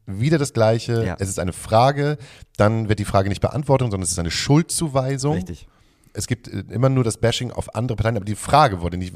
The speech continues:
Speaker 2: Ja.
Speaker 1: was sind ihre Ideen?
Speaker 2: Ja.
Speaker 1: Meine Idee ist, dass die andere Partei da drüben immer Schuld hat.
Speaker 2: Ja.
Speaker 1: So, und
Speaker 2: Ja.
Speaker 1: das funktioniert, finde ich, vielleicht auch nicht. Und das, ähm,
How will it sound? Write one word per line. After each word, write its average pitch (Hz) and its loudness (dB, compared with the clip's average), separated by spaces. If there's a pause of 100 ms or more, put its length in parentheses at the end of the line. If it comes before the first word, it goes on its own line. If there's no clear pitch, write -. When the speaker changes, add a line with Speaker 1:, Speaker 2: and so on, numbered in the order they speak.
(120)
Speaker 2:
Ja. 98 -2
Speaker 1:
was 135 6
sind 123 -4
ihre 117 -2
Ideen? 113 0 (140)
Speaker 2:
Ja. 90 -8
Speaker 1:
Meine 135 6
Idee 117 2
ist, 131 0
dass 110 0
die - -6
andere 117 -2
Partei 110 0
da 104 2
drüben 107 -2
immer 101 -2
Schuld 78 -2
hat. - -10
Speaker 2:
Ja. 78 -10 (380)
Speaker 1:
So, 78 -2
und 104 -2
Speaker 2:
Ja. - -20 (260)
Speaker 1:
das 117 4
funktioniert, 139 2
finde 80 -6
ich, - -12
vielleicht 78 -6
auch 71 -8
nicht. 73 -12
Und 101 -2
das, 113 2 (340)
ähm, 107 4